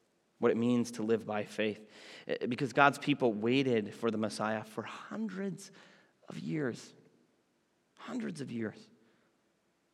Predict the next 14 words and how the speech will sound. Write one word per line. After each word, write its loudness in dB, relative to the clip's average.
So -8
can't -2
we 0
keep -4
watch -2
just -6
a 0
little -2
longer? -2
And 6
lastly, 8
living 4
by 8
faith 2